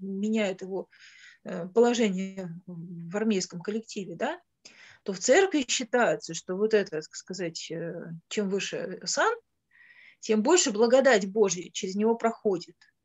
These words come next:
Апостольская, там, какая-то там еще, э, Дух Святой на него сходит при рукоположении, апостольская благодать ему передается,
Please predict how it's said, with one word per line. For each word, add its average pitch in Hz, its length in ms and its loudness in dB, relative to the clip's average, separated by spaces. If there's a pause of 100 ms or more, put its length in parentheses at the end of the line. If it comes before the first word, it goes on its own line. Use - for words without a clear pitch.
(400)
Апостольская, 208 960 2
там, 160 260 -10
какая-то 190 360 -4
там 180 140 -6
еще, 233 720 0 (360)
э, 170 460 2
Дух 185 220 4
Святой 185 360 -4
на 185 60 -4
него 175 260 -6
сходит 170 460 -8
при 175 120 -10
рукоположении, 220 1160 -2
апостольская 190 640 -4
благодать 180 520 -6
ему 175 160 -12
передается, 220 1300 2